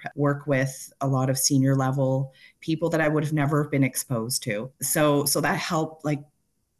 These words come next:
working with an organization that recognizes talent and, and gives you a chance is, y-, you know, one of the reasons why I continue to work for Scotiabank is, is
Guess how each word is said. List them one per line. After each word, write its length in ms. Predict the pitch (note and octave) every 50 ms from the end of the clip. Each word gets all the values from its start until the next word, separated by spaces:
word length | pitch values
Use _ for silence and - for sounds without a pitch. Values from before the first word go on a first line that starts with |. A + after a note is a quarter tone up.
| _ _ _ _ _ _ _ _ _ -
working 540 | F3 D#3+ E3 E3+ E3+ E3+ - F#3 F#3 F3
with 140 | E3 D#3+ C#3
an 100 | E3 D3+
organization 880 | C#3 C#3+ D3+ D3 C#3 C#3 C3+ C#3+ C3 C3 C#3 - - E3 D#3 D#3 E3 D#3+
that 260 | D3 C3 C3 - -
recognizes 720 | C#3 C#3 C#3 - - D3+ D3 C#3 C3 C3 - - C3+ A#2 -
talent 600 | - - C3 A2 A#2 C3+ D3 F3 F3 - - -
and, 160 | C3+ B2+ A#2+
and 300 | A#2 - - B2+ B2 A#2
gives 260 | C3+ C3+ B2 B2+ -
you 140 | C3 B2+ B2
a 60 | A#2+
chance 600 | - - - C3 A#2 A#2+ C#3 E3+ - - - -
is, 400 | C#3 B2+ A#2+ B2 B2+ - - - - _ _ _ _ _
y-, 160 | - A#2+ - -
you 360 | C#3 C#3+ C3+ C3 - C3+ C#3
know, 80 | C#3 C3+
one 180 | C3+ C3+ C3 C#3+
of 100 | C3+ C#3+
the 120 | D3 C3+
reasons 500 | B2+ B2 B2 A2+ - B2 A#2+ B2 A#2+ -
why 500 | C#3 C3 B2+ B2+ B2 A#2+ A#2+ A#2+ B2 C3 - _ _ _ _ _ _ _ _ -
I 80 | - C#3
continue 380 | C#3 D3 C3+ C3+ D3 C3+ C3
to 80 | A#2+ A#2+
work 220 | A2+ C3+ E3+ -
for 80 | - C#3+
Scotiabank 640 | - - A#2 A2 - - C#3 G#2+ G2 F#2+ - - B2+
is, 300 | A#2 A2 - - - -
is 480 | A2 A#2 A2 B2+ - - - - -